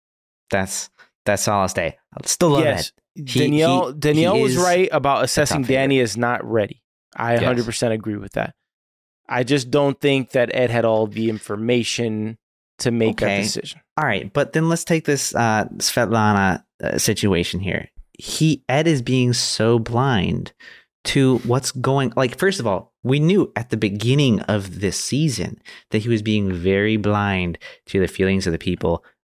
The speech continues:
Speaker 1: up top and the people down below.
Speaker 2: Agreed, agreed,
Speaker 1: And this
Speaker 2: agreed.
Speaker 1: just, like, he's very insensitive and not observant of his surroundings. Like, that
Speaker 2: I'll
Speaker 1: is the big problem there. So, like, like, this,
Speaker 2: Yeah.
Speaker 1: like, w-, yeah, it, I get his point and his perspective, especially 'cause he likes her.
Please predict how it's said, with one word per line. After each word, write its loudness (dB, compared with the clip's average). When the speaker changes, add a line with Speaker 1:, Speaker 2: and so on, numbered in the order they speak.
Speaker 1:
up -10
top -4
and -8
the -4
people -2
down -2
below. 2
Speaker 2:
Agreed, 0
agreed, 2
Speaker 1:
And 2
this 2
Speaker 2:
agreed. -2
Speaker 1:
just, -2
like, 0
he's -2
very 2
insensitive -2
and -2
not 0
observant -2
of -2
his 0
surroundings. -2
Like, -4
that 0
Speaker 2:
I'll -2
Speaker 1:
is 2
the 0
big 0
problem -2
there. -10
So, 0
like, 2
like, 0
this, 2
Speaker 2:
Yeah. -12
Speaker 1:
like, 0
w-, -6
yeah, -2
it, 0
I 0
get 0
his 0
point -2
and -2
his -4
perspective, -6
especially -6
'cause -2
he 0
likes -2
her. -4